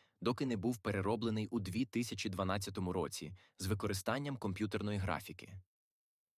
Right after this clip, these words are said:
У Великій Британії відома рекламна кампанія, присвячена продуктам лінійки Охо,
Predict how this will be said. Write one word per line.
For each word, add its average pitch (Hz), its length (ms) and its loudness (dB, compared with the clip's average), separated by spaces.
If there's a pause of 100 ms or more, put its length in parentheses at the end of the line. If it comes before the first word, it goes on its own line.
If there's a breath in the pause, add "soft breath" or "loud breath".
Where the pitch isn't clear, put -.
(100)
У 120 100 0
Великій 123 360 2
Британії 101 640 2
відома 107 400 2
рекламна 110 440 2
кампанія, 95 800 0
присвячена 117 580 0
продуктам 107 520 0
лінійки 101 440 0
Охо, 95 540 0